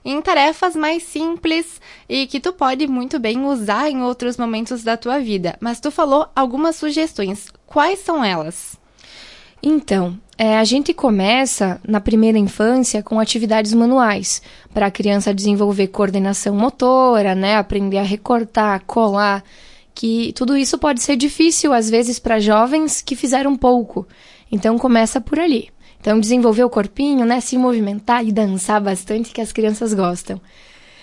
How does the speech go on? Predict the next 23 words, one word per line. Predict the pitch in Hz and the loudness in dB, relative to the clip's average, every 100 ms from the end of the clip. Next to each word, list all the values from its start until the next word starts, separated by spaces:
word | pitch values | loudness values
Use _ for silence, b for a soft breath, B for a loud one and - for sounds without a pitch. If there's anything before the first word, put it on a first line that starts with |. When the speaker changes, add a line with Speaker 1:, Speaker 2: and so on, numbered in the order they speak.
| b b | b b
Speaker 2:
Quando | 277 339 | -2 0
a | 359 | 2
gente | 262 247 233 | 2 2 2
é | |
mais | 220 208 208 196 | 0 2 0 -2
ado-, | 202 202 196 | -6 -4 -4
é, | 202 196 185 202 - | -4 -4 -6 -8 -4
é | 220 | 0
adolescente, | 220 214 196 240 262 233 | 2 2 2 0 0 0
é | |
uma, | 202 202 | 0 -2
é | - 190 | -2 -2
o | 185 | 0
jovem, | 190 240 285 220 185 185 B B B B | 2 4 4 2 -2 -4 B B B B
a | 202 | -2
gente | 214 233 | 0 -2
começa | 269 247 254 254 | 0 0 0 -4
a | |
pensar | 240 277 311 285 262 302 330 | -2 -2 0 0 0 -2 -2
criativamente | - 285 277 262 269 277 214 220 214 | 0 0 0 -2 0 0 0 0 0
na | 220 | 0
escola, | 226 - 220 185 180 175 | 0 -2 0 0 0 -2
né? | 185 214 | -4 -6